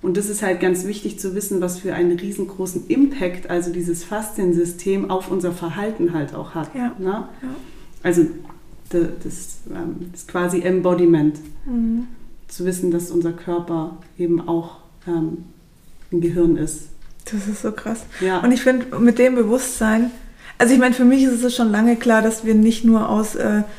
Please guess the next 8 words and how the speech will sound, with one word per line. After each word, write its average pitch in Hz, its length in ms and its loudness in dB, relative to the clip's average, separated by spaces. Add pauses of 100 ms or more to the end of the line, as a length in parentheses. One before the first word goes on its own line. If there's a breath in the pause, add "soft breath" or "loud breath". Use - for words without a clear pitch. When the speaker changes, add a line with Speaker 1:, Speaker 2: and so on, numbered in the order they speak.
(200 loud breath)
Speaker 2:
Materie 240 520 6
und 214 80 4
Körper 247 360 4
bestehen, 254 280 0
Speaker 1:
Ja. 262 300 6 (460 loud breath)
Speaker 2:
aber 233 160 4
ich 233 160 0
glaube, 240 640 6